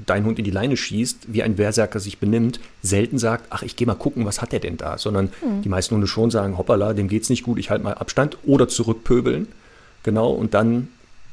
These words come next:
Speaker 1: die werden die Hunde dann auseinander, also die Leute gehen dann weiter, genau, und was du sagst, ist, der eigene Hund denkt, "So, hab ich's wieder geschafft, wo ist der nächste Hund?" Deswegen ist diese
Speaker 2: Ja.
Speaker 1: Vermeidung,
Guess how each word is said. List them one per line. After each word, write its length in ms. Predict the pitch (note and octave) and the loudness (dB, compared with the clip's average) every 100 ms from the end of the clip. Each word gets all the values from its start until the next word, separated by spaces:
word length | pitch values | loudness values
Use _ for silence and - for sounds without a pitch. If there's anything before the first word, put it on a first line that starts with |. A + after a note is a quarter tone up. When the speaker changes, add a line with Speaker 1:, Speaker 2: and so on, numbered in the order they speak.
| - - - | -20 -20 -20
Speaker 1:
die 340 | - - G#2+ G2 | -18 -10 -6 0
werden 260 | G#2+ A2+ | 2 2
die 80 | G#2 | 4
Hunde 240 | A2 A#2+ | 4 6
dann 280 | A2+ A2+ A2+ - | 4 4 2 0
auseinander, 680 | A2 F#2+ F#2+ A2+ B2 C3 - | -2 -2 -2 0 2 2 0
also 180 | G#2+ | -4
die 180 | G2+ G#2+ | -4 -4
Leute 260 | A2 A2+ A2+ | -2 -2 -2
gehen 180 | G#2+ G#2+ | -2 0
dann 180 | F#2 | 0
weiter, 440 | G2+ A2 A#2 C3+ C3+ | 2 2 0 -2 0
genau, 160 | A2+ A#2 | -2 -2
und 120 | A2+ | -4
was 120 | A2 - | -6 -6
du 60 | |
sagst, 260 | A2+ A2 G#2+ | -2 -2 -4
ist, 180 | A2 - | -4 0
der 120 | - | 2
eigene 200 | G2 G#2 | 2 0
Hund 140 | A2 | 0
denkt, 200 | A2 G#2+ | 0 -2
"So, 240 | - E2+ - - | -2 -2 -2 -6
hab 80 | G2+ | -6
ich's 120 | - | -4
wieder 140 | G2 | -2
geschafft, 460 | F2+ - C3+ - - - - - - - - - | -2 0 -2 -4 -12 -20 -20 -20 -20 -20 -14 -4
wo 140 | A2 | -2
ist 100 | - | 2
der 60 | A2 | 4
nächste 340 | B2+ B2+ G#2+ | 4 2 -4
Hund?" 220 | - G#2+ - - - - | -6 -8 -10 -20 -20 -8
Deswegen 200 | G2 A#2 | -2 0
ist 100 | A2+ | 0
diese 140 | A2+ | 0
Speaker 2:
Ja. 60 | G2+ | 0
Speaker 1:
Vermeidung, 480 | G2+ G2+ A#2 A2+ | 2 2 2 0